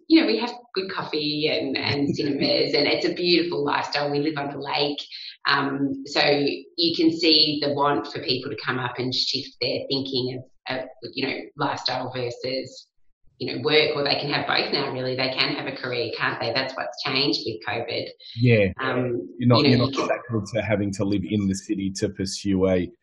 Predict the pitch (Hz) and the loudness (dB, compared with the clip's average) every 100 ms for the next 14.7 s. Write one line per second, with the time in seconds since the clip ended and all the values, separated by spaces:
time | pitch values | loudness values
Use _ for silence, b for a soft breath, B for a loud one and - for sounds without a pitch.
0 | _ 98 95 - 98 92 90 85 90 87 | _ -2 -2 0 0 2 0 0 -2 -2
1 | 95 87 82 85 90 92 87 92 92 92 | -4 -4 -2 -4 -2 0 2 0 0 -2
2 | 87 92 92 92 87 - 85 85 78 78 | -2 -2 -4 -2 -6 -6 -6 -4 -2 -2
3 | 101 98 65 - 78 76 - 92 98 165 | -4 -6 -10 -8 -8 -8 -2 0 2 2
4 | 165 160 143 131 - - _ _ - 135 | -2 -2 -2 -2 -6 -14 _ _ 8 8
5 | 135 139 143 135 117 123 127 123 120 117 | 10 8 8 6 6 6 6 8 6 8
6 | 117 110 107 107 101 - 117 107 101 101 | 8 8 6 4 2 2 6 6 4 0
7 | 98 107 101 101 101 95 - 113 107 - | 2 2 4 2 2 -2 -6 2 2 2
8 | - 101 - 107 107 98 147 131 120 - | 0 0 2 4 4 4 0 -6 -8 -6
9 | 98 95 110 123 123 117 - 107 95 95 | -6 0 2 6 6 6 4 2 4 2
10 | 98 110 - 98 85 92 92 90 95 - | 0 -6 -4 -4 -2 0 0 -2 -4 -2
11 | 85 82 98 90 b b - 92 92 - | -2 0 2 2 b b -6 -4 -2 0
12 | 92 76 - - - 87 _ - 98 104 | 2 0 -4 -8 -14 -16 _ -4 -2 0
13 | 104 107 101 98 98 95 92 92 90 87 | 2 4 4 2 4 4 4 2 2 0
14 | - 95 90 92 87 - | 0 0 0 -2 -4 -2